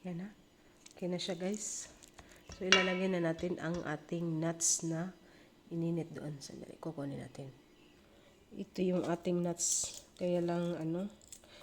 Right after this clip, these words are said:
medyo malalaki. So, kailangan natin, ano,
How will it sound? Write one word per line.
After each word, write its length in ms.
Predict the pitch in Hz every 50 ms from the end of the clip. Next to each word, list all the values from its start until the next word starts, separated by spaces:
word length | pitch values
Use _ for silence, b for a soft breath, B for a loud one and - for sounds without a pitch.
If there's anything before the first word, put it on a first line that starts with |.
| B B B B - 185
medyo 320 | 180 180 165 - - 180
malalaki. 640 | 170 175 170 165 160 160 160 160 - - - 180 175
So, 160 | - - 170 165 165 165 165 160 160 - -
kailangan 320 | 170 160 156 160 160 160
natin, 320 | 156 156 - 165 160 156 147
ano, 240 | 147 151 156 151